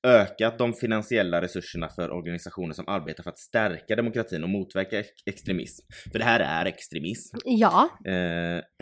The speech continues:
Speaker 1: <clears throat> och det var ju faktiskt så också att i, vid Stockholm Pride i år så var ju även Nordiska motståndsrörelsen närvarande.
Speaker 2: Jo, tack.
Speaker 1: Återigen.
Speaker 2: Mm.
Speaker 1: Och där hängde de ju upp banderoller med budskap om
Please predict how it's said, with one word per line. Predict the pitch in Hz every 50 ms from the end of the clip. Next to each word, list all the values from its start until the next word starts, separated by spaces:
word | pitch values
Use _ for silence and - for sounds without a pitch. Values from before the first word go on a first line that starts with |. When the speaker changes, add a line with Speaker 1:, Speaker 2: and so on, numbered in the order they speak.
| 170 - - 147 139 127 107 - _ _ _
Speaker 1:
<clears throat> |
och | - 117 120 120 120 120 107 120 123
det | 120 127
var | 123 139 120 117
ju | 143
faktiskt | 147 165 135 - 117 107
så | - 107
också | 98 95 - -
att | 92 87 - -
i, | 92 95 92
vid | 87 90 95 92 92 92 87
Stockholm | - - 101 - 98 95 98 87
Pride | - - 117 123 131 139 147
i | 143
år | 110 87 80 71 - -
så | - - 110
var | 101 95 95 98
ju | 95 95
även | 95 92 90 92 92
Nordiska | 90 87 82 85 - -
motståndsrörelsen | 92 95 92 87 - - 82 76 - - 85 80 85 90 - 107 107
närvarande. | 107 101 95 85 82 85 85 87 101
Speaker 2:
Jo, | 269 262
tack. | - 202 - - - -
Speaker 1:
Återigen. | - 90 - - 90 90 90 104 147 170 - - 202
Speaker 2:
Mm. | 226 226 226 240 247 - _ _ _ _ _ _ _ _ _ - - - - - - - - - - - - - - -
Speaker 1:
Och | - 117
där | 120 117 120
hängde | 131 131 131 131 139
de | 135 127 117 110 113
ju | 110
upp | 107 107 -
banderoller | - 98 98 95 98 98 92 87 85 87
med | 85 87 90
budskap | 85 101 98 - - - - 92 82 - -
om | - 90 87 85